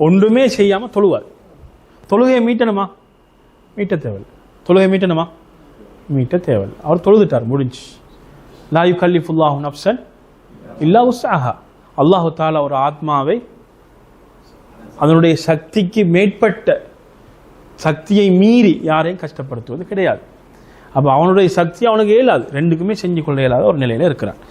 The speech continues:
அப்ப அதனால வந்து என்ன செய்ய தேவையில்ல, அவரு, ஆ, அவர் வந்து உதுவும் எடுக்கல,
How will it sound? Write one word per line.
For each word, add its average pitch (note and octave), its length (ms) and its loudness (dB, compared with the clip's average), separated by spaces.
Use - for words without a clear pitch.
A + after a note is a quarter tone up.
அப்ப - 180 -8
அதனால D#3 380 4
வந்து D#3 160 -2
என்ன F#3+ 160 0
செய்ய E3 180 -2
தேவையில்ல, C3+ 280 -4
அவரு, C#3+ 200 2
ஆ, - 20 4
அவர் E3 240 2
வந்து D3 240 -4
உதுவும் A3 320 4
எடுக்கல, E3+ 420 0